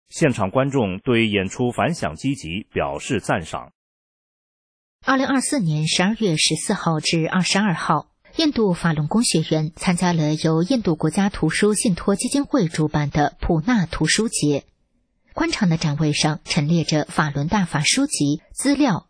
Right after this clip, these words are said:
Speaker 2: 以及从真善人国际美展中挑选的几幅画作。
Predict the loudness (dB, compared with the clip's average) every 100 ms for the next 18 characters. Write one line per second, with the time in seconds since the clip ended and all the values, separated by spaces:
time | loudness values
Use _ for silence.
0 | -2 -2 2 0 0 0 0 2 2 2
1 | 2 2 2 -2 0 0 0 0 0 0
2 | 0 0 0 0 0 2 0 -2 -2 -2
3 | 0 -2 -2 -4 -2 -2 0 0 -2